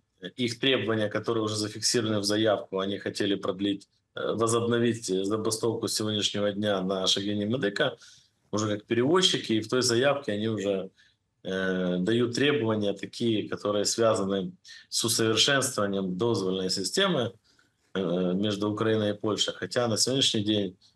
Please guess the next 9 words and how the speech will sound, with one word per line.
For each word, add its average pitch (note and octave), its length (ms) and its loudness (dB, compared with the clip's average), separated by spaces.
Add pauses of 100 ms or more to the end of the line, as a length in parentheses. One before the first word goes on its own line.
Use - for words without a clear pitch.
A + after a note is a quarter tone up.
(120)
у G#2+ 60 -2
нас G#2 200 4
абсолютно A2+ 500 2
разные F2 340 2
позиции. A#2 640 -2 (360)
Украина G#2+ 460 2
считает, G2 440 4
что F2+ 300 0
бездозвольное, F#2 960 0